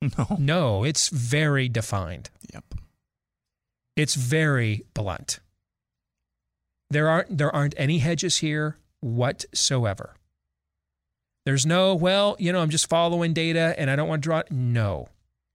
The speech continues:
Speaker 2: This is communicated now in a da-, in a style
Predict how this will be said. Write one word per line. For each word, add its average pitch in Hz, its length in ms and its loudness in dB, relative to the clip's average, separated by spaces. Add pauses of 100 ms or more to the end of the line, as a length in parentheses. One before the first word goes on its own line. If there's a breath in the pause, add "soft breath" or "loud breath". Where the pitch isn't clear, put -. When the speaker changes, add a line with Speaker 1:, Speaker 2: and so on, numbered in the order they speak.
(600)
Speaker 2:
This 147 180 2
is 185 120 2
communicated 170 580 2
now 143 300 0
in 127 180 -4
a 135 100 0
da-, 143 260 -2
in 143 100 0
a 135 40 0
style 131 540 0